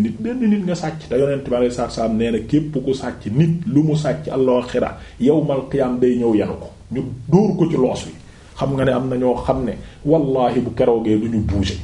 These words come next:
Tellement li ñu sàcc daa bari ba bu ñu leen ko yenee, wallahi nan la ñuy doxe man danaa dama yéem.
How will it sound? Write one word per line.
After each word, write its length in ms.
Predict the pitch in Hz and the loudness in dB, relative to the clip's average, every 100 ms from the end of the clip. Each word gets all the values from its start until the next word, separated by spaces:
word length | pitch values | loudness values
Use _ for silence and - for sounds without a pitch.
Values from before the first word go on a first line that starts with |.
| - - - - | -12 -18 -20 -2
Tellement 460 | 185 165 143 131 123 | 0 2 0 -2 -2
li 120 | 127 | -2
ñu 100 | 131 | -2
sàcc 380 | 127 139 - - | -2 -4 -4 -2
daa 180 | 127 120 | 0 0
bari 260 | 120 120 117 | 0 0 0
ba 100 | 117 | 0
bu 120 | 117 | -2
ñu 80 | 123 | -2
leen 160 | 123 117 | -2 0
ko 120 | 120 | 0
yenee, 360 | 110 117 110 82 | 2 2 2 0
wallahi 480 | 110 131 123 120 107 | 0 0 0 -2 -2
nan 200 | 110 143 147 | -2 -2 -2
la 80 | |
ñuy 180 | 131 127 | 0 0
doxe 240 | 123 120 113 | 2 0 0
man 180 | 110 | 0
danaa 240 | 110 113 110 | 0 0 2
dama 180 | 110 104 | 2 2
yéem. 220 | 98 | 2